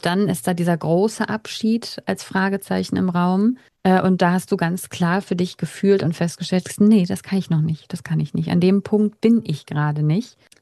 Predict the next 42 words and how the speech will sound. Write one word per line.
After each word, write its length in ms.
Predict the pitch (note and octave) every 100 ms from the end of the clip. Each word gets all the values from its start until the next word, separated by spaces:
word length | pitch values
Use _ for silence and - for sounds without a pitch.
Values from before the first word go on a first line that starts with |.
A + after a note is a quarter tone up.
| _
Also 240 | F#3 F#3+
werfen 280 | F3+ F#3+ G3
wir 80 | F#3+
auch 60 | E3+
da 200 | E3+ F3+
wieder 160 | G#3
die 100 | F#3+
Karten 340 | F#3 E3+ F3 F#3
auf 100 | F#3
den 100 | F#3
Tisch, 240 | - -
was 200 | F#3+ -
gibt's 300 | F#3+ F#3+ -
zur 200 | - -
Auswahl, 400 | G#3 A#3 - D#3+
was, 220 | D#3+ D#3 F#3
wie 120 | F#3+
könnte 420 | - G#3 G#3+ G#3+
es 120 | -
weitergehen? 580 | F3+ F#3+ F#3+ D3+ D#3 D#3 - - - - - _ _
Und 180 | G3+ G3
das 180 | F#3 F#3
war, 360 | F3+ F#3 G3 - _ _ _ _ _ -
wir 240 | - F3+
hatten 220 | G#3 G3
sechs 280 | F3 G3+ -
Jahre, 360 | A3+ A#3 A#3+ -
äh, 140 | G#3+
unerfüllten 520 | A3 G#3 G3+ - G#3+ G#3+
Kinderwunsch, 420 | A3 G#3+ G#3 -
mein 100 | G3+
Mann 160 | G3 G3
und 160 | G3
ich. 320 | G#3+ C#4 - _ - - _ _ _ _
Und, 320 | G3 G3+ - -
ähm, 320 | F#3+ F#3 F#3+
wir 180 | G3+ F#3+
haben 140 | G3+
uns 180 | G#3+ G#3
dann 180 | - F#3
auch, 180 | - G3+
also 160 | F3+